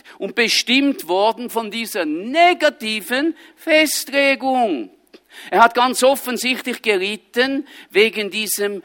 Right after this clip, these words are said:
äh, eingrenzenden Erbe, das er über ihm verhängt worden war und ihn zur Überzeugung gebracht hatte,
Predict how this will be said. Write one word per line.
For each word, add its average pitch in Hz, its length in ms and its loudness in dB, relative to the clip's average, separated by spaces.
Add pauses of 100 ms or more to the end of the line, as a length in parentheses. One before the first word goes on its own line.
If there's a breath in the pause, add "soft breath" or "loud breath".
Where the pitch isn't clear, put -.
(340 loud breath)
äh, 170 380 8 (100)
eingrenzenden 202 1000 -4
Erbe, 185 520 0
das 185 240 -4
er 151 220 -2
über 180 360 -8
ihm 208 260 -8
verhängt 180 680 -2
worden 175 400 -4
war 135 480 0 (300 loud breath)
und 196 260 0
ihn 226 220 -2
zur 220 240 -4
Überzeugung 262 960 2
gebracht 170 560 0
hatte, 151 520 0